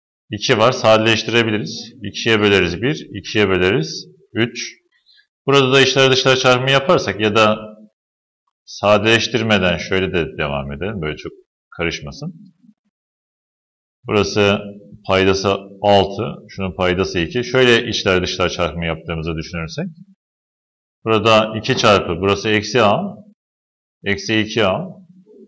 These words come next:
eşittir altı çarpı birden altı. Buradan A sayısı eksi üç gelir. A sayısı eksi üçmüş.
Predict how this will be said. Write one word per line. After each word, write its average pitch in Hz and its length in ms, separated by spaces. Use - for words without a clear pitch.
eşittir 104 380
altı 104 360
çarpı 82 420
birden 78 340
altı. 107 600
Buradan 95 680
A 107 280
sayısı 104 680
eksi 110 540
üç - 300
gelir. - 440
A 113 180
sayısı 107 340
eksi 113 240
üçmüş. 120 600